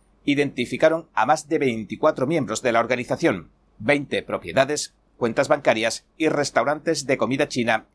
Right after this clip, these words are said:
en el noroeste del Pacífico y en Asia. El sargento Vanderkamp le dijo al Epoch Times que ve posible que la compleja red delictiva tratara de ocultar el dinero a ambos gobiernos,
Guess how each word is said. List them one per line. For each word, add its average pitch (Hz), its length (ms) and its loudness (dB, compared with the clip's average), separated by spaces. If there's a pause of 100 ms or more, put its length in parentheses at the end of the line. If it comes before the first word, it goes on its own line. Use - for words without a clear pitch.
en 120 140 -2
el 120 160 0
noroeste 131 420 0
del 156 160 -4
Pacífico 117 540 -2
y 113 100 0
en 120 80 2
Asia. - 400 -4 (420)
El 107 140 2
sargento 135 480 0
Vanderkamp 139 600 4 (360)
le 104 140 -2
dijo 127 220 2
al 117 100 4
Epoch - 240 0
Times 131 360 2 (380)
que 110 100 -2
ve 143 120 4
posible 165 440 -2
que 101 120 0
la 95 100 0
compleja 127 400 0
red 131 200 -2
delictiva 110 680 -2 (240)
tratara 151 440 2
de 156 100 -2
ocultar 143 680 0
el 117 180 -2
dinero 143 460 0
a 117 140 2
ambos 123 240 -2
gobiernos, 117 600 2